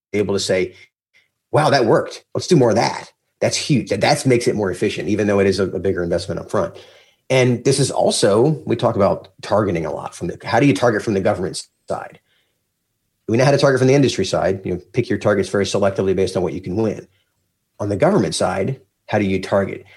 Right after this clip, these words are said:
You target by creating an acquisition plan that's gonna get you a more likelihood or higher likelihood of mission success. And think about what you're doing. If you, if you're getting three examples and you're getting three deliverables,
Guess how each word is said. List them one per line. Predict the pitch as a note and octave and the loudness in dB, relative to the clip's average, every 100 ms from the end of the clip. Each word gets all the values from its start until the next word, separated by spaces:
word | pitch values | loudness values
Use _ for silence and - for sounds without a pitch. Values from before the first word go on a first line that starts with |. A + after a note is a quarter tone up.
| _ | _
You | G2+ | -4
target | G2+ D3+ F#3 A#2+ | -2 2 2 2
by | A2 | 0
creating | - - A2 A2+ B2+ A#2 | -2 0 2 4 4 4
an | |
acquisition | G2+ G#2 G#2 F2+ F#2 A2+ | 2 0 -2 -2 -2 -4
plan | A#2 A#2 A#2 | 0 0 0
that's | G2 | 0
gonna | G2 | -2
get | F2+ A2 A2+ | 0 -2 0
you | C3+ A2+ | 0 2
a | F#2 D#2+ | 0 -4
more | G#2+ G2 C3 D#3 | -6 0 2 4
likelihood | A#2+ A#2 A#2+ F#2+ G2 F#2+ A2 - | 2 2 0 -2 0 -2 -4 -10
or | - | -10
higher | - G#2+ A2+ | -6 -4 -2
likelihood | A2+ A2+ A#2 A#2 - | -4 -4 -4 -4 -4
of | F2 | -6
mission | F#2+ - | -8 -8
success. | - - - - - - _ _ _ _ - | -12 -10 -10 -10 -16 -20 _ _ _ _ -16
And | - | -2
think | D3+ | 2
about | D3+ C3 | 4 4
what | B2 | 2
you're | A2 | 2
doing. | A2+ F2 F2+ | 0 0 -2
If | F2 | 0
you, | B2+ - | -2 0
if | A#2 G#2 | -2 0
you're | A2+ D3 | 0 2
getting | C3+ C3 A#2 | 4 4 2
three | - G#2+ B2 C3 | -2 0 2 2
examples | G#2+ A2 A2 A2+ F#2+ - - | 2 0 0 -4 -4 -8 -8
and | F#2 | -4
you're | F#2 | 0
getting | G2 F2 | 0 -2
three | - G2 A2+ C3 C3 - _ _ _ _ - | -4 0 4 4 2 -4 _ _ _ _ -4
deliverables, | A2 C#3 A#2+ G2+ F#2+ G2 - | 2 4 4 2 2 0 -2